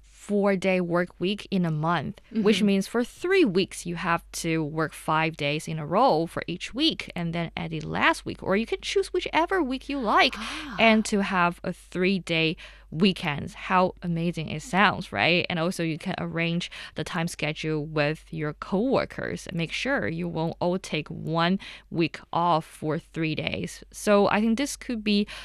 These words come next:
Speaker 1: a solution, but maybe that's the reason why I'm not part of the policy advisor. So this <laughs> only works for the employees, but I don't know whether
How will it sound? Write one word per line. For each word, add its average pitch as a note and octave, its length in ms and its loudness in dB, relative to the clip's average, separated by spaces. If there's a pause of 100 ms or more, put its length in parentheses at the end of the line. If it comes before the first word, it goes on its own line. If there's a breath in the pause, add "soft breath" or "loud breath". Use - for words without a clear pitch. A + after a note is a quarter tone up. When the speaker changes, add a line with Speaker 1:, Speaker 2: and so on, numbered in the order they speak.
(260 loud breath)
Speaker 1:
a A3+ 100 6
solution, A3+ 840 0
but F3+ 220 -2
maybe F3+ 240 -2
that's G3 220 -2
the G3 40 -4
reason F3 260 -2
why D#3 120 -2
I'm E3+ 200 0
not E3+ 260 -2
part D#3 300 -4
of D#3 120 -8
the E3 80 -6 (160)
policy E3+ 500 -2
advisor. F3+ 600 0
So F#3 180 -2 (140)
this G3+ 320 0 (100)
<laughs> - 100 -20
only A3+ 260 8
works A3+ 440 6
for A3 320 2
the G#3+ 180 0
employees, A3+ 1080 0
but F#3+ 240 4
I F#3 100 4
don't G3+ 140 4
know G3 100 4
whether F#3 400 2